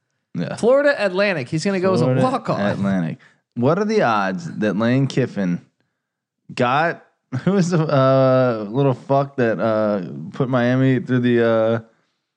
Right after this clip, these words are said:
Speaker 1: who's their little recruiting boy?
Speaker 2: Oh, I mean,
Speaker 1: <laughs> They got
Speaker 2: I don't
Speaker 1: him out
Speaker 2: know.
Speaker 1: of jail. Uh,
Speaker 2: Oh,
Speaker 1: Nevin
Speaker 2: sure.
Speaker 1: Shapiro.
Speaker 2: Yeah, yeah,
Speaker 1: They
Speaker 2: yeah,
Speaker 1: got Nevin
Speaker 2: yeah.
Speaker 1: Shapiro out of jail and took him on a recruiting visit down at Florida Atlantic.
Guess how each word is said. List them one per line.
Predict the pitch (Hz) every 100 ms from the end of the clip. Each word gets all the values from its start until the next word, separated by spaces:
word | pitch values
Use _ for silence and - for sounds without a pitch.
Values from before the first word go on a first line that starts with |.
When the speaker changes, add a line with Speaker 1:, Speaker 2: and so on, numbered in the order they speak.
| _ _ _ _ _
Speaker 1:
who's | 196 185
their | 180
little | 165 156
recruiting | 139 - 160 160 160
boy? | 160 165 143 - _ _ _
Speaker 2:
Oh, | - 82 - -
I | 135
mean, | 120 107 117 104
Speaker 1:
<laughs> | 131 523 539 508 _ _ _ _
They | - 160
got | 202 196
Speaker 2:
I | 151
don't | 175
Speaker 1:
him | 170
out | 160
Speaker 2:
know. |
Speaker 1:
of | 143
jail. | 127 127 98 98 - _ _ _ -
Uh, | 113 120
Speaker 2:
Oh, | 143
Speaker 1:
Nevin | 165 185 190
Speaker 2:
sure. | 175
Speaker 1:
Shapiro. | 151 160 147 120 113
Speaker 2:
Yeah, | 170 160
yeah, | 143
Speaker 1:
They | 147 185
Speaker 2:
yeah, | 196
Speaker 1:
got | 175
Nevin | 185 196
Speaker 2:
yeah. | 175
Speaker 1:
Shapiro | 190 175 185 170
out | 156 151
of | 135
jail | 147 139
and | 123 120
took | 156 151
him | 160 147
on | 139
a |
recruiting | 127 120 147 143 131
visit | 123 117
down | 120 120
at | 104
Florida | 131 127 107
Atlantic. | 110 123 113 101